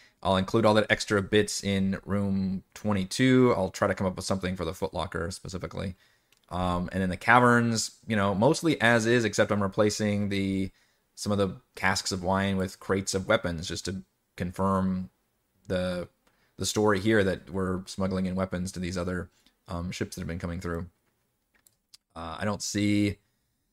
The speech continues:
any other big changes or concerns here in terms of having to modify too much. Um, and then once they get to the Sea Ghost, which I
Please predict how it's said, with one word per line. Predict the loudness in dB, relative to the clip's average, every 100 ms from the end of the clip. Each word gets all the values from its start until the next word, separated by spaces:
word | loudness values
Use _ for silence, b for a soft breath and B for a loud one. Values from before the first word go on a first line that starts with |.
| _ _ _
any | 0 2
other | 4 4
big | 2 0
changes | 2 2 2 2 2 2 0
or | -2 -2
concerns | -2 -4 -2 -2 0 0 0 -4
here | -4 0 2 2 0 -2 -8 -12
in | -12
terms | -4 -2 0 0
of | -2 -2 -4 -8 -14 -8
having | -4 -4
to | -4
modify | -4 -2 -4 -2 -2 -4
too | -6 -6
much. | -2 -4 -4 -8 -14 -20 _ _ _ _ _ _ _ -8
Um, | -6 -4 -6 -6 -8 -12 _ _ _ _ _ _ _ _ _ _ _ _ _
and | -8
then | -6
once | -4 -4
they | -2
get | -2 -2
to | -4
the | -4
Sea | -2 0 2
Ghost, | 4 2 0 -4 -6 -8 -10 _ _ _ _
which | -12 -10
I | -12